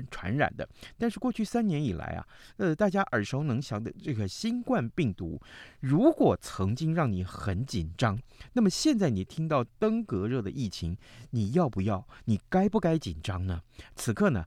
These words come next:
我们要连线访问的是国立台湾大学地理环境资源学系，他同时呢，也在，呃，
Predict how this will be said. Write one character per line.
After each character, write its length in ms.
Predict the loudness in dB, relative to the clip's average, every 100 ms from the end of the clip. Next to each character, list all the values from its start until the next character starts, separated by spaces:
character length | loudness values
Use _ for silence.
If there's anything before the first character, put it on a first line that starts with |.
| -8
我 100 | -6
们 100 | -2
要 120 | 0 0
连 260 | 0 -2
线 240 | -2 -2 -4
访 260 | -6 -4
问 140 | -2 -2
的 60 |
是 200 | -2 -4 -6 -14 -4
国 160 | 2 2
立 200 | 2 -6
台 280 | -10 -2 0
湾 320 | 2 0 -2 -2
大 180 | -4
学 220 | -2 -2 -2
地 180 | -2
理 200 | -4 -4
环 280 | -6 -2 -2
境 220 | 0 -2
资 160 | -2 -2
源 220 | 0 -2
学 200 | -2 -4
系， 220 | -4 -4 -8 -12
他 140 | -6 -4
同 180 | -2
时 180 | -4 -2
呢， 120 | -2 -4 -8
也 280 | -2 0 -2
在， 320 | 0 2 2 0 -10 -4
呃， 280 | -2 -2